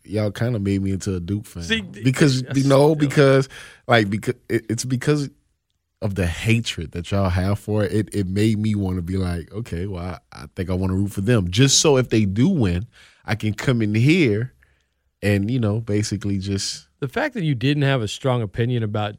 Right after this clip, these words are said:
Speaker 2: Duke made me, like, I, I've, I've always trusted you until yesterday. I was like, "I don't know if I trust James. He didn't even have a strong opinion about Duke."
Speaker 1: Hey, man, I don't know what to tell you.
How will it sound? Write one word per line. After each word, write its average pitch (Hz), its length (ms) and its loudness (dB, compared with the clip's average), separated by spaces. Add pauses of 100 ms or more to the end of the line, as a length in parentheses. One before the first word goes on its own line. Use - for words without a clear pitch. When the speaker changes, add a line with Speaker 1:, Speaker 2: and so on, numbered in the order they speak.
Speaker 2:
Duke 123 320 -2 (1080)
made 127 300 2
me, 123 160 -2
like, 123 200 0
I, 160 180 4
I've, 190 240 2
I've 208 240 0
always 285 280 2
trusted 185 520 0
you 131 140 0
until 120 300 -2
yesterday. 131 540 0
I 98 60 -4
was 92 120 -8
like, 92 180 -12
"I 127 120 -8
don't 208 120 -10
know 78 100 -10
if 76 100 -18
I 95 80 -12
trust - 360 -10
James. 180 320 -4
He 202 40 -6
didn't 190 140 0
even 123 120 0
have 131 120 2
a 110 60 -6
strong 147 340 -2
opinion 143 340 -2
about 135 320 -2
Duke." 123 260 -4
Speaker 1:
Hey, 90 200 -2
man, 82 300 -6
I 85 40 -8
don't 87 140 -6
know 87 60 -6
what 80 120 -10
to 92 60 -20
tell 92 180 -4
you. 87 180 -6